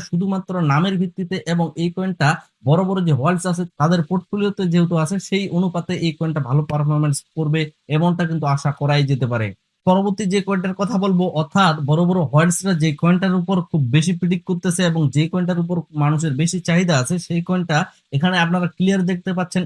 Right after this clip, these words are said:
এআরবি নামে যে কয়েনটা আছে, এই কয়েনটা গত কিছুদিন আগেও কিন্তু পঞ্চাশ সেন্ট ক্রস করে চলে গেছে এবং খুবই সম্ভাবনা আছে অনায়াসে এই কয়েনটা আবারও এক ডলার প্লাস চলে যাবে এবং যদি ভালো ধরনের র্যালি দেখাতে পারে তাহলে তিন ডলার পর্যন্তও কিন্তু হিট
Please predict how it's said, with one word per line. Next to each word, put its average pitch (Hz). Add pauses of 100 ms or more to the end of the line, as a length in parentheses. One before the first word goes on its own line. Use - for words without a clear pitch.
(160)
এআরবি 180
নামে 175
যে 175
কয়েনটা 170
আছে, 170 (400)
এই 170
কয়েনটা 190 (220)
গত 156 (500)
কিছুদিন 185 (120)
আগেও 170
কিন্তু 185 (100)
পঞ্চাশ 170
সেন্ট 175
ক্রস 170
করে 170
চলে 190
গেছে 151 (320)
এবং 160 (100)
খুবই 196 (100)
সম্ভাবনা 190
আছে 175 (100)
অনায়াসে 170
এই 165
কয়েনটা 151 (100)
আবারও 170
এক 156
ডলার 156 (100)
প্লাস 143
চলে 180
যাবে 175 (100)
এবং 160 (720)
যদি 185 (140)
ভালো 143 (100)
ধরনের 185
র্যালি 170
দেখাতে 160
পারে 165
তাহলে 156 (120)
তিন 185 (100)
ডলার 185
পর্যন্তও 175
কিন্তু 156
হিট 143